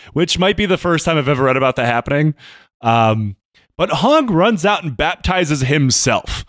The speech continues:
uh, which, uh, sure, he chucks all of his Confucian-related stuff in the trash, um,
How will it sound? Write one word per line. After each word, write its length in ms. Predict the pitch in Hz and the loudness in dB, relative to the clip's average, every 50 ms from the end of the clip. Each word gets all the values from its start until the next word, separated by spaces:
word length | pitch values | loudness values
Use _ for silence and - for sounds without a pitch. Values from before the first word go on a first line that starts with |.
| - - - _ _ _ _ - | -20 -20 -20 _ _ _ _ -6
uh, 540 | 131 120 120 113 113 113 113 107 101 95 - _ _ _ _ _ _ _ _ _ - | -2 0 2 4 4 4 4 2 2 -2 -4 _ _ _ _ _ _ _ _ _ -8
which, 200 | 143 143 - 170 | -8 -4 -4 -4
uh, 80 | 190 208 - _ _ - | -4 -6 -8 _ _ -4
sure, 460 | - - - 156 131 104 87 85 - _ _ _ - | -2 0 2 2 2 0 0 -2 -8 _ _ _ -6
he 140 | - 180 190 | -4 -4 -2
chucks 360 | 165 - 226 233 - - - | 0 0 0 0 -2 -4 -6
all 220 | - - 143 180 208 | -4 -2 0 0 0
of 80 | 202 196 | 0 -2
his 160 | 208 175 - | -2 -4 -2
Confucian-related 1000 | - 196 180 156 - 151 165 170 160 - 165 156 147 143 139 135 127 110 110 - | -2 0 -2 0 0 0 0 0 2 2 2 2 2 2 2 2 0 0 -2 -2
stuff 360 | - - 165 151 151 - - | -2 -2 0 -2 -2 -2 -2
in 60 | 120 | -2
the 80 | 104 98 | -2 -2
trash, 600 | - - - 175 202 240 247 - - - - - _ - - _ _ _ _ | -2 -2 -2 -2 -2 -2 0 0 0 -2 -2 -6 _ -20 -20 _ _ _ _
um, 640 | - 120 123 123 123 120 117 117 113 104 104 104 123 | -4 0 0 2 2 2 2 2 0 0 -2 -4 -6